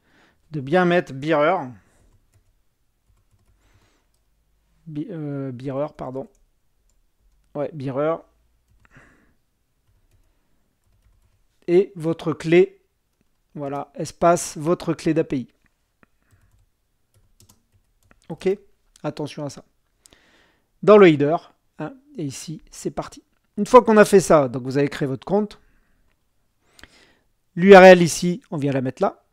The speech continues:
La méthode, bah, c'est du post. Hein, c'est ce qu'on me dit ici. La méthode ici, on me dit que c'est du post. Voilà,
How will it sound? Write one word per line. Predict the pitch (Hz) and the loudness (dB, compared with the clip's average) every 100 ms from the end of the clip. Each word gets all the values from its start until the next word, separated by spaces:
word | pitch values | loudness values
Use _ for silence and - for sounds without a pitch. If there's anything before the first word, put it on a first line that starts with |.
| - | -2
La | 190 226 | 8 10
méthode, | 214 208 214 196 135 117 - | 10 8 8 4 2 -8 -14
bah, | - | -18
c'est | 139 156 | -16 -12
du | 135 | -12
post. | 131 226 233 - - _ _ _ _ - | -6 -6 -6 -16 -20 _ _ _ _ -18
Hein, | 196 208 | -18 -18
c'est | - | -20
ce | 156 | -18
qu'on | 160 | -12
me | 143 | -10
dit | 135 | -10
ici. | 139 - 254 _ _ _ _ _ _ _ - - | -10 -10 -12 _ _ _ _ _ _ _ -20 -12
La | 147 | -8
méthode | 156 151 165 147 - 165 | -6 -4 -4 -4 -8 -16
ici, | 131 - 151 - _ _ _ _ _ _ _ _ _ _ _ _ - - _ - - _ | -16 -14 -14 -16 _ _ _ _ _ _ _ _ _ _ _ _ -20 -20 _ -20 -20 _
on | 170 | -8
me | 160 160 | -6 -4
dit | 147 165 170 _ | -4 -8 -10 _
que | 175 | -6
c'est | 147 165 | -4 -6
du | 135 | -8
post. | - 220 220 - - - _ _ _ _ _ _ _ _ _ _ _ _ _ _ _ _ _ _ | -6 -6 -6 -14 -20 -20 _ _ _ _ _ _ _ _ _ _ _ _ _ _ _ _ _ _
Voilà, | 185 165 240 | -20 -18 -18